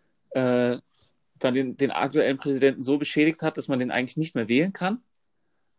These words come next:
Ähm, und letztendlich deren Wahlausschuss jetzt auch gesagt hat,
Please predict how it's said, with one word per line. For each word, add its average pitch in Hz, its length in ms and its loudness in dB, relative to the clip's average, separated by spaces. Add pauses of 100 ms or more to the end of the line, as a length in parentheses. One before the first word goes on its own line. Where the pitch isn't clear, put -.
(160)
Ähm, 131 520 0 (580)
und 135 200 0
letztendlich 143 500 0
deren 139 260 4
Wahlausschuss 147 720 0
jetzt 139 160 -2
auch - 200 0
gesagt 139 360 0
hat, 147 240 -2